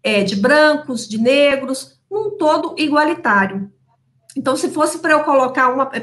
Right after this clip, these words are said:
se eu fosse definir uma palavrinha a mais pra esse título, eu colocaria que o futuro é delas também.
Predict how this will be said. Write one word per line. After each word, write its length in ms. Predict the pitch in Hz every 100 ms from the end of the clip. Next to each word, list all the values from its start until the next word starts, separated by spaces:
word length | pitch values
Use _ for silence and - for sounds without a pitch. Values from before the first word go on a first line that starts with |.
| 226
se 160 | -
eu 100 | 277
fosse 240 | 311 320 277
definir 400 | 311 320 320 330
uma 220 | 381 415
palavrinha 640 | 415 392 359 359 466 440
a 40 | 330
mais 340 | 294 320 370
pra 200 | - 285
esse 200 | 277 262
título, 360 | - 330 320 311
eu 60 |
colocaria 540 | 302 269 262 240 254 285
que 100 | 269
o 40 |
futuro 540 | - 269 254 269 269 - _ _ _
é 140 | - 247
delas 460 | 247 240 247 247
também. 580 | - 285 269 185 202 -